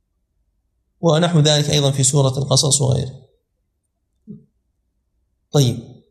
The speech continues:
والوجه الثاني أن يكون المراد بالدين الجزاء والحساب، الجزاء والحساب، "لكم جزاؤكم ولكم عملكم ولي دين".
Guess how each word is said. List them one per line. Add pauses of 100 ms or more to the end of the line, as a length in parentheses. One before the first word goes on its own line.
(380)
والوجه
الثاني
أن
يكون
المراد
بالدين
الجزاء
والحساب، (960)
الجزاء (720)
والحساب،
"لكم
جزاؤكم (280)
ولكم
عملكم
ولي
دين".